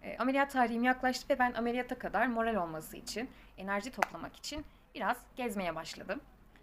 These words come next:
Önce Bolu'ya gittim. Ondan sonra Bandırma'ya gittim. Bandırma'dan sonra Gölyazı'ya, Gölyazı'dan sonra Ankara'ya. E, Ankara'dan sonra, e, bir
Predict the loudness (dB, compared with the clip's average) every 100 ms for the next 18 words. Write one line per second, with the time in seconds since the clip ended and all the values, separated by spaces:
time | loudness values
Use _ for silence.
0 | -6 0 0 2 4 4 0 -2 2 2
1 | 0 -6 -8 -6 -6 -10 -6 -2 0 -2
2 | -2 -2 0 0 0 0 0 0 -2 -2
3 | -4 -8 -14 -10 -6 -8 -8 -10 -8 -6
4 | -4 -4 -4 -6 -2 -2 0 -4 -2 0
5 | 0 0 -2 -2 -4 -6 -4 -4 -2 0
6 | 0 0 0 4 6 4 0 -20 -20 -20
7 | -10 -8 -6 -6 -8 -10 -2 0 0 -4
8 | -4 -2 -2 -2 -2 0 2 2 0 -2
9 | -16 -20 -20 -20 -20 -20 _ -14 -10 -8
10 | -10 -10 -10 -12 -14 -20 -20 -20 _ _
11 | _ _ -8 -8 -8